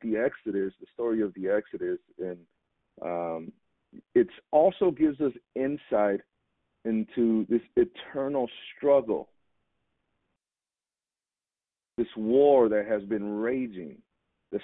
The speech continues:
started with the rebellion of Lucifer, and where he, he, uh, drew a third part of the angels with him. These angels cast in their lot with him, and, and, uh,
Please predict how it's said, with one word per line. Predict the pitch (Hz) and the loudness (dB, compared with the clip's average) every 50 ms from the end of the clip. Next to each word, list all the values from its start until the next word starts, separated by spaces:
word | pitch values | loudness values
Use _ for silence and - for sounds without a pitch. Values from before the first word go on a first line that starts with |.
| - | -6
started | _ 127 117 117 120 117 117 | _ 0 2 4 4 4 2
with | 113 110 | 2 0
the | - 113 | 0 -2
rebellion | 104 101 101 95 90 110 110 113 110 110 110 107 107 107 - _ | -4 -4 -6 -4 -2 0 2 2 2 0 0 -2 -4 -6 -8 _
of | - 104 82 92 | -8 -8 -6 -4
Lucifer, | 101 107 113 120 117 - 107 92 - _ 85 73 69 - - _ _ _ _ _ _ _ _ _ - | -2 0 0 0 -2 -4 -8 -8 -6 _ -8 -8 -8 -10 -14 _ _ _ _ _ _ _ _ _ -10
and | 71 92 92 92 80 | -8 -6 -6 -6 -4
where | 90 95 95 92 101 | -2 0 2 2 2
he, | 101 101 90 - - - | 2 0 -2 -4 -8 -4
he, | 113 107 104 104 98 98 | -2 0 0 2 2 4
uh, | 95 92 90 | 4 4 2
drew | 87 85 92 101 107 107 101 | 2 0 0 2 4 4 4
a | 90 | 2
third | - 113 104 104 98 - | 4 4 4 4 4 2
part | 117 101 101 | 2 2 2
of | 98 87 | 2 0
the | 95 95 98 | -2 -2 0
angels | 104 104 98 92 92 90 | 0 -2 -2 -2 -4 -4
with | 98 101 117 120 120 | 2 4 4 4 4
him. | - 127 123 120 120 - _ _ _ _ _ _ _ _ _ | 2 0 -2 -2 -4 -8 _ _ _ _ _ _ _ _ _
These | - 87 92 - - - | -10 -10 -10 -8 -4 0
angels | 113 113 107 101 98 - - - | 0 2 2 2 0 -2 -4 -2
cast | - 113 107 98 - _ | 0 0 0 0 0 _
in | 110 107 101 | 0 2 2
their | 90 90 87 | 2 2 2
lot | 92 104 101 104 101 101 | 2 2 2 2 0 -2
with | - 95 98 98 95 - - - | -2 -2 -2 -2 -2 -2 -6 -2
him, | 139 139 143 139 143 143 - _ _ _ _ _ _ _ _ _ _ _ _ | 0 2 2 0 -2 -6 -14 _ _ _ _ _ _ _ _ _ _ _ _
and, | - 104 101 101 101 98 98 95 95 95 - - _ _ _ | -2 0 0 0 0 0 0 0 -2 -4 -8 -12 _ _ _
and, | - 107 104 101 98 98 98 95 | -4 -2 -2 0 0 -2 0 2
uh, | 101 98 98 95 92 | 2 4 4 2 0